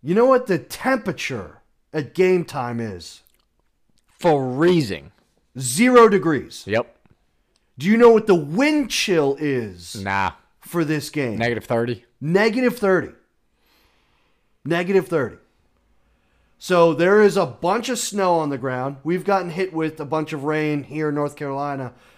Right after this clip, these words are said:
Speaker 1: uh, but there's a bunch of snow on the ground in Kansas City. It sounds like it's only gonna get worse. Um, so temperature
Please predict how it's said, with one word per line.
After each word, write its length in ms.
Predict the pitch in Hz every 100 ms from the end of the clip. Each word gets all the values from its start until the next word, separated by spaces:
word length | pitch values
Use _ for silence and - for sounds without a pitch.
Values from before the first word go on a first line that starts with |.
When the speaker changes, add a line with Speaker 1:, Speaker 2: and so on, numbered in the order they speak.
| -
Speaker 1:
uh, 140 | 135
but 120 | 139
there's 160 | 156 143
a 60 |
bunch 260 | 131 170 185
of 60 | 180
snow 300 | - 180 180
on 100 | 175
the 60 |
ground 340 | 151 170 165 160
in 80 |
Kansas 380 | 160 175 165 147
City. 440 | - 165 156 156 151 _ _
It 80 | 117
sounds 360 | - 175 170 180
like 120 | 185
it's 160 | 175 180
only 220 | 170 170
gonna 180 | 170 170
get 180 | 175
worse. 520 | 156 160 160 160 - - _ _ _ _
Um, 480 | 117 135 135 131 120
so 640 | - 170 151 147 143 - _ _ _ _ _
temperature 800 | - 196 202 - 170 156 165 165